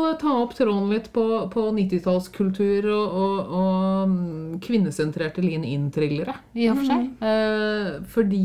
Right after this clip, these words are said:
Speaker 1: at jeg har begynt, <laughs> jeg har begynt å se på en annen Netflix-serie, eh, som også har vært, eh,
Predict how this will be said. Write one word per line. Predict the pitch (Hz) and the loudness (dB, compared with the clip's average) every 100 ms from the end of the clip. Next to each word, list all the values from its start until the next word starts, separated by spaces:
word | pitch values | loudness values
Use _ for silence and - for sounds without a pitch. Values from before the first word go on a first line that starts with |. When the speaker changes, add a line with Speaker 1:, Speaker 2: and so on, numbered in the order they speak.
| 185 | 0
Speaker 1:
at | 202 214 | -2 -2
jeg | 196 180 185 196 220 226 208 - - - - - _ - - - - - - - - | 0 2 0 2 0 -2 -4 -18 -20 -20 -20 -20 _ -20 -20 -20 -20 -20 -20 -20 -16
har | 156 - 208 190 | -12 -8 0 0
begynt, | 175 165 160 190 196 | 0 -2 -4 -6 -8
<laughs> | - - | -16 4
jeg | 240 190 - | 4 4 -8
har | - 165 | -10 -6
begynt | 165 156 | -4 -4
å | 160 | -6
se | 165 156 | -4 -6
på | 156 | -4
en | 143 151 | -4 -2
annen | 151 143 131 | -2 -2 -4
Netflix-serie, | 139 - 123 - 135 117 123 - - - | -6 -8 -10 -6 -4 -2 -4 -8 -20 -18
eh, | - 151 135 | -6 -4 -4
som | 147 151 | -4 -4
også | 143 - 151 | -4 -6 -6
har | 139 | -4
vært, | 135 143 - | -6 -8 -8
eh, | - - - - - - | -6 -6 -8 -8 -10 -12